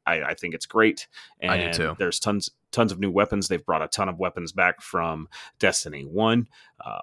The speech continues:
Speaker 1: like Hawk Moon and some of the, uh, uh, weapons like that. And, um, the, uh, Destiny one raid,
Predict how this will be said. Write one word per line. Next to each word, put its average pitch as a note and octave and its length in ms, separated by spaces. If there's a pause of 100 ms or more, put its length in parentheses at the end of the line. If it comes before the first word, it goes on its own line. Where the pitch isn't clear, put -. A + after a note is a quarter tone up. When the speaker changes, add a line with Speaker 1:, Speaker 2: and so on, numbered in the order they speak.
Speaker 1:
like - 160
Hawk - 340
Moon A#2 480
and F2+ 300
some G2 200
of G2 40
the, F#2 240
uh, F2+ 460
uh, F2+ 260 (460)
weapons G#2 340
like F#2+ 160
that. A2 300
And, F#2 320
um, F2 400 (680)
the, G2 400
uh, F#2+ 200
Destiny G#2+ 500
one G2 580
raid, G2+ 560